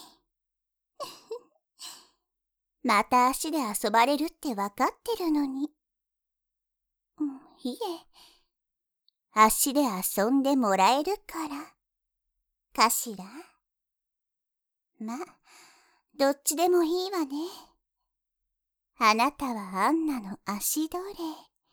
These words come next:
私の言うことに従えばいい。そうよね。<laughs> そうやって足裏中毒に落ちて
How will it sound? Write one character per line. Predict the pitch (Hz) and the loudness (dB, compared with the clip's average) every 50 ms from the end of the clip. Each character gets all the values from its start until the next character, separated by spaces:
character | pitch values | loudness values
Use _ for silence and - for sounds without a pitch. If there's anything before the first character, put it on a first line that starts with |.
| _ _ _ _ _ _ _ _ _ _ _ _ _ _ _ _ _ _ _ - | _ _ _ _ _ _ _ _ _ _ _ _ _ _ _ _ _ _ _ 0
私 | 226 208 - - 254 - - - 294 | 0 0 0 0 -4 -4 -2 -2 0
の | 285 294 285 | 2 2 0
言 | 254 220 226 240 277 294 | 0 -2 -2 -4 -4 -4
う | |
こ | - - 330 330 | -6 -8 -8 -6
と | - 320 | -8 -8
に | 247 202 165 | -6 -8 -8
従 | - - - - 247 247 269 269 277 302 320 339 339 | -6 -8 -6 -4 -4 -2 -2 -4 -4 -6 -8 -8 -8
え | 320 | -10
ば | - 220 208 - _ _ - | -10 -12 -14 -16 _ _ -8
い | 196 214 269 294 285 269 262 | -6 -6 -4 -6 -6 -10 -14
い。 | - _ _ _ _ _ _ _ _ _ _ _ _ _ _ _ _ _ _ _ _ _ _ _ _ _ _ _ _ | -18 _ _ _ _ _ _ _ _ _ _ _ _ _ _ _ _ _ _ _ _ _ _ _ _ _ _ _ _
そ | - - - 277 247 247 262 | -12 -4 0 2 4 4 4
う | 302 | 2
よ | 311 277 262 247 | 0 -2 -4 -6
ね。 | 226 226 233 262 302 370 - - _ _ _ _ _ _ _ _ _ _ _ _ _ _ _ _ _ _ _ _ _ _ _ _ _ _ _ _ _ _ _ | -10 -12 -10 -10 -10 -12 -12 -16 _ _ _ _ _ _ _ _ _ _ _ _ _ _ _ _ _ _ _ _ _ _ _ _ _ _ _ _ _ _ _
<laughs> | - - - _ _ _ _ _ _ _ _ _ _ _ _ _ - 622 - - - _ _ 466 480 - - 453 480 - _ - 784 - _ _ _ _ - 679 640 - - - - _ _ _ _ _ _ _ _ _ _ _ _ _ _ _ _ _ _ _ | -18 -18 -18 _ _ _ _ _ _ _ _ _ _ _ _ _ -12 -12 -12 -12 -18 _ _ -12 -12 -10 -10 -12 -12 -12 _ -14 -14 -14 _ _ _ _ -10 -10 -10 -10 -12 -18 -20 _ _ _ _ _ _ _ _ _ _ _ _ _ _ _ _ _ _ _
そ | - - - 220 196 190 196 | -14 -4 -2 0 2 2 0
う | 202 | 0
や | 214 220 220 | -2 -4 -6
っ | 233 - _ _ | -8 -10 _ _
て | 254 220 | -6 -4
足 | 196 190 202 - - - 247 254 | -4 -4 -4 -4 -4 -4 -4 -4
裏 | 269 269 285 294 | -2 -4 -6 -6
中 | - - - 302 311 330 | -6 -6 -6 -4 -4 -4
毒 | 330 359 - - - 233 | -4 -6 -6 -6 -6 -4
に | 214 196 190 196 | -4 -4 -4 -4
落 | 214 285 - | -6 -4 -4
ち | - - - | -4 -4 -4
て | - | -6